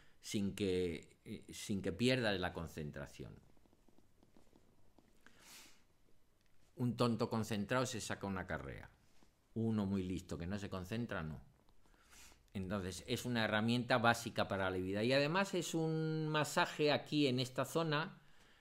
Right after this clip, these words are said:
que desde el punto de vista del yoga es el Agna Chakra, desde el punto de vista neurofisiológico es una zona donde está la neurohipófisis, la adenohipófisis,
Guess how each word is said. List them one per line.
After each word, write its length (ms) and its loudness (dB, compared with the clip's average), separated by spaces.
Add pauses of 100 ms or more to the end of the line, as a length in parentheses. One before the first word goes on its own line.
(260)
que 300 -2
desde 280 0
el 80 -4
punto 300 2
de 120 6
vista 300 2
del 180 2
yoga 280 4
es 140 0
el 140 2
Agna 360 0
Chakra, 680 0
desde 340 -2
el 80 -2
punto 340 -2
de 120 0
vista 320 0
neurofisiológico 1300 -2 (580)
es 440 4
una 240 0
zona 320 0
donde 220 0
está 200 0
la 140 2
neurohipófisis, 1160 2
la 100 0
adenohipófisis, 1200 -2